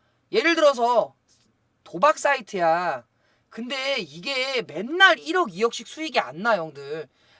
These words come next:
한 달, 두 달 정도는 수익이 안 날 수도 있어. 아무리 사이트가 크다 그래도 진짜 맨날 정배나고 이러면 사이트도 돈을 잃는다? 그럼 그때 이지랄을 해버려. 그러면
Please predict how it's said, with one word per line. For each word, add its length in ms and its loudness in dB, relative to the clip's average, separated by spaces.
한 260 -2
달, 160 6
두 160 -12
달 160 0
정도는 420 -8
수익이 300 -2
안 240 0
날 140 -4
수도 200 -14
있어. 480 -6
아무리 420 -2
사이트가 400 -6
크다 300 4
그래도 420 -6
진짜 400 2
맨날 260 2
정배나고 640 -2
이러면 340 -6
사이트도 440 0
돈을 360 -12
잃는다? 480 -4
그럼 280 -2
그때 360 -4
이지랄을 560 0
해버려. 560 -6
그러면 500 -4